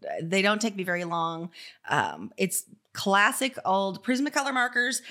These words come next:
and Prismacolor color pencils. But this was enough. I showed him this and he said, "Oh, okay, now I can see it." The other thing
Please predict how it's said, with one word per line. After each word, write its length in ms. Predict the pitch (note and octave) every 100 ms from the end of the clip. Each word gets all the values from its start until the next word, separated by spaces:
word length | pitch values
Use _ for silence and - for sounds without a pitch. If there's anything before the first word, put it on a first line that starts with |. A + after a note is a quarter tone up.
| -
and 220 | C3+ C#3+ -
Prismacolor 500 | F#3 G#3 G#3+ F#3+ F#3+
color 220 | F3 E3+
pencils. 580 | F#3+ E3 - B2 - - - - - _ _ _ -
But 300 | F3 A#3+ G3+
this 240 | G3 F#4 -
was 160 | C4+
enough. 600 | A3 A3 D#4+ - - - _ _ -
I 100 | G3+
showed 220 | A3 D4+ D#4
him 80 |
this 160 | D4+ C4
and 80 | G#3+
he 20 |
said, 140 | G#3+ -
"Oh, 440 | B3 A4+ C#3+ - _ _ _ _ _ -
okay, 520 | B3+ B3+ F4 A4 C#4
now 200 | G#3 G3
I 120 | G3+
can 160 | A#3+ C4+
see 140 | -
it." 240 | G#4 F4 - _ _ _ _ - - - - _ _ _ -
The 160 | B3 C#4+
other 160 | A#4+ -
thing 420 | G3+ E3 G3+